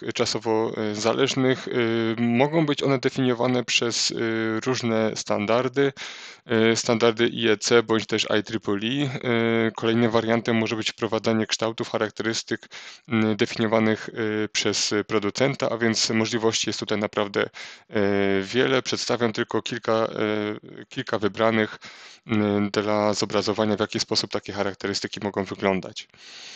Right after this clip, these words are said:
I teraz, yy, w jaki sposób będziemy testować taką, yy, funkcję, yy, nadprądową?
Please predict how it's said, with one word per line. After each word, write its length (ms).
I 80
teraz, 400
yy, 800
w 60
jaki 220
sposób 340
będziemy 340
testować 480
taką, 380
yy, 300
funkcję, 360
yy, 640
nadprądową? 760